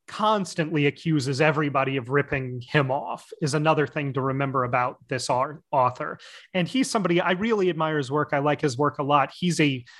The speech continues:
more than faintly ridiculous human being. He's very much a, a real life Garth Marenghi of Dark Place, but with less self-awareness is how I would describe him. It's sort of, it's, it's, they toned him down a bit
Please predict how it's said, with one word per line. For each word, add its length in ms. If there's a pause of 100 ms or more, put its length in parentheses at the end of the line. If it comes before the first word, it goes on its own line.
(180)
more 340
than 180
faintly 500
ridiculous 600
human 340
being. 280
He's 200
very 320
much 420
a, 200 (100)
a 40
real 400
life 460 (540)
Garth 320
Marenghi 540
of 140
Dark 320
Place, 340
but 160
with 160
less 240
self-awareness 1080
is 120
how 180
I 100
would 200
describe 520
him. 140 (400)
It's 160
sort 240
of, 220
it's, 440
it's, 280
they 180
toned 480
him 260
down 320
a 60
bit 260